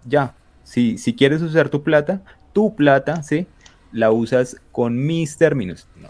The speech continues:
come mucha mierda, weón. Y eso pasa con muchas carreras acá.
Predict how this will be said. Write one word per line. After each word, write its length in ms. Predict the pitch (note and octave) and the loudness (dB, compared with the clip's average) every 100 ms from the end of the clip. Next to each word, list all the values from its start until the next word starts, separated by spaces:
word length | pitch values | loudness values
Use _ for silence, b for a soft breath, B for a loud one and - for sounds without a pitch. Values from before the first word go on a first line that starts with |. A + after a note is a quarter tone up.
| - | -20
come 280 | - E2 F2 | -20 -16 -12
mucha 340 | G#2 B2+ - D3 | -10 -10 -8 -8
mierda, 500 | D3+ D3+ F#3+ G3 F3 | -6 -6 -4 -2 -2
weón. 380 | B2+ A#2 - - | -2 -4 -4 2
Y 160 | A#2 | 6
eso 200 | G#2+ C3+ | 6 4
pasa 240 | C3+ B2 C#3+ | 2 0 0
con 200 | D3 B2+ | 0 0
muchas 380 | A#2 B2+ D#3 C#3+ | 0 -2 -4 -4
carreras 460 | D3 B2+ B2 C#3+ | -2 0 0 -2
acá. 380 | C#3 - C#3 D3 | -4 -4 -4 -4